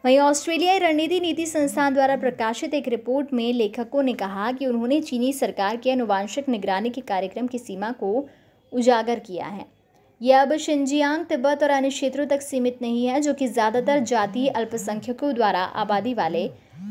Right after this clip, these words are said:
इलाके हैं। इन इलाकों में सरकार के दमन की नीति सभी के सामने है। देश भर से लोगों के डीएनए को इकट्ठा किया जा रहा है। इनमें से यूनान और गुइझोंग के दक्षिण पश्चिम प्रांत, हुनान के मध्य दक्षिण प्रांत समेत कई अन्य प्रांत के लोग भी शामिल हैं।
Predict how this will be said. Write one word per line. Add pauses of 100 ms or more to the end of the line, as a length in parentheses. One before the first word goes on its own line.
इलाके
हैं। (220)
इन
इलाकों
में
सरकार
के
दमन
की
नीति
सभी
के
सामने
है।
देश
भर
से (760)
लोगों
के
डीएनए
को
इकट्ठा
किया
जा
रहा
है। (200)
इनमें
से (460)
यूनान (120)
और (140)
गुइझोंग
के (140)
दक्षिण
पश्चिम
प्रांत,
हुनान
के
मध्य
दक्षिण
प्रांत
समेत
कई
अन्य
प्रांत
के
लोग
भी
शामिल
हैं।